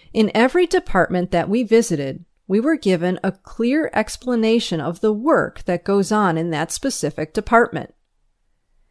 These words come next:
They gave us some different kinds of materials which will be beneficial to our journalism classes in the years to come. We enjoyed the trip through the newspaper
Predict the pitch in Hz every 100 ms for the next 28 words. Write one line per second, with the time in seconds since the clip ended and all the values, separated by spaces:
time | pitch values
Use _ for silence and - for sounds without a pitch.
0 | _ _ - 254 254 277 330 247 190 -
1 | - 254 226 311 339 233 165 - 240 226
2 | 180 156 165 160 330 330 156 - - -
3 | 196 202 208 196 190 160 175 190 254 -
4 | 294 - 151 143 - 175 - 247 285 185
5 | 165 151 147 - 151 - 156 156 - 160
6 | 190 - - 226 277 214 156 151 - -
7 | - - 220 165 147 - _ _ _ _
8 | _ _ _ _ _ _ _ - 226 214
9 | - 202 233 247 311 - 285 175 - -
10 | - 208 240 240 262 262 294 - 165 151
11 | 151 156 190